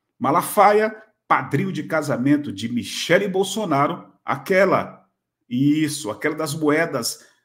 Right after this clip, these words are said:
do espelho d'água do Alvorada. Isso, essa mesmo. Aquela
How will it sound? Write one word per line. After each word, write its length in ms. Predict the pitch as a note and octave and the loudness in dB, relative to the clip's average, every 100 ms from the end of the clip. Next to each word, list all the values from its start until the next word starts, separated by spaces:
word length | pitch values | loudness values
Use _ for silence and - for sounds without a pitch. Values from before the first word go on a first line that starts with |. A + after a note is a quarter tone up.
| _ _ _ _ _ _ - | _ _ _ _ _ _ -6
do 100 | B2+ | -4
espelho 600 | C3 - - F3+ D3+ C3 | -4 -4 -2 0 -2 0
d'água 360 | C#3 D3 C3 | 0 0 -4
do 160 | A#2 B2 | -4 -2
Alvorada. 800 | C3 C3+ C3 C3+ C#3+ G2+ F2+ - _ | 0 2 4 4 2 -2 -8 -18 _
Isso, 680 | C3+ D3 E3+ F3 F3 C#3+ - | 0 0 0 -4 -4 -6 -6
essa 300 | C#3+ - - | -6 -8 -8
mesmo. 340 | D#3+ C3+ B2+ C3 | -4 -4 -2 -2
Aquela 880 | C#3+ - E3 E3+ F#3 F#3+ - - | -4 0 2 4 2 -2 -6 -18